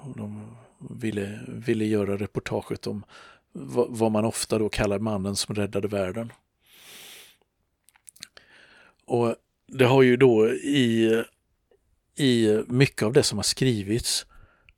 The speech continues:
efteråt om det här så råder det viss förvirring kring P-, Stanislav Petrovs roll den här natten då. För han var ju inte ansvarig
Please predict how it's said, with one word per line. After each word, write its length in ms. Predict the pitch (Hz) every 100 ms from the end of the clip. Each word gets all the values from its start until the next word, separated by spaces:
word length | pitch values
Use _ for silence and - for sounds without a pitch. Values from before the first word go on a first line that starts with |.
| _ _
efteråt 580 | 131 - - 104 101 -
om 100 | 104
det 60 |
här 40 | 104
så 140 | -
råder 360 | 120 139 98 98
det 80 | 120
viss 260 | 117 -
förvirring 720 | - 123 - 127 98 113 110
kring 400 | - 117 107 98 - - -
P-, 100 | -
Stanislav 500 | - - 107 104 -
Petrovs 540 | - - - 107 - -
roll 360 | 113 110 117
den 140 | 143 131
här 180 | 120 101
natten 500 | 104 - - 110 117
då. 220 | 107 104 _ _ - - - - - -
För 160 | -
han 440 | 117 - 135 87 95
var 120 | 131
ju 60 | 180
inte 180 | 139 -
ansvarig 960 | 127 120 107 - - 110 120 156 170